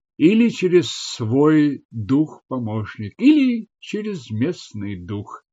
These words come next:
Она взмахнула рукой, и в комнате возникла полупрозрачная фигура женщины в длинном синем платье и белой шапочке.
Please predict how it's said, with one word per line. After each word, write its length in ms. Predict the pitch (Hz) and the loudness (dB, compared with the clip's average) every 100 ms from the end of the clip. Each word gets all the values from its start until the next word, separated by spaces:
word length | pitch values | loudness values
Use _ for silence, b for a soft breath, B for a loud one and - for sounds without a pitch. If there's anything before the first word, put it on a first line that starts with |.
| _ _ _ _ _ _ _ _ | _ _ _ _ _ _ _ _
Она 380 | - 139 151 139 | -6 -2 0 -2
взмахнула 1000 | 117 104 120 131 120 - 131 139 123 110 | -4 -6 -4 -4 -6 -8 -4 -2 -2 -4
рукой, 460 | 107 - 165 160 | -6 -10 -8 -6
и 20 | 123 | -6
в 120 | - | -8
комнате 480 | - 147 147 135 131 | -6 -4 -4 -6 -6
возникла 800 | 113 113 107 143 143 - 139 117 - | -6 -6 -6 -8 -8 -8 -8 -8 -8
полупрозрачная 1200 | 135 131 117 - 120 92 120 127 - 123 127 120 _ | -6 -6 -8 -8 -8 -6 -6 -6 -8 -6 -4 -6 _
фигура 680 | _ 123 117 95 123 131 127 | _ -8 -8 -4 -4 -2 -4
женщины 920 | 113 85 120 117 95 - - 98 98 90 _ _ _ _ | -8 -6 -4 -4 -6 -16 -16 -14 -14 -16 _ _ _ _
в 140 | 113 104 | -12 -6
длинном 560 | 127 147 135 127 117 | 2 2 2 0 -2
синем 500 | 113 - 131 117 101 90 | -4 -4 -2 -2 -4 -10
платье 760 | 107 131 175 - - 165 156 _ _ _ _ _ | -6 -4 -4 -8 -6 -4 -4 _ _ _ _ _
и 120 | - 110 | -6 -6
белой 420 | 90 131 131 131 | -2 -2 -2 -6
шапочке. 840 | - - 92 - - - - - | -8 -12 -12 -14 -20 -20 -20 -20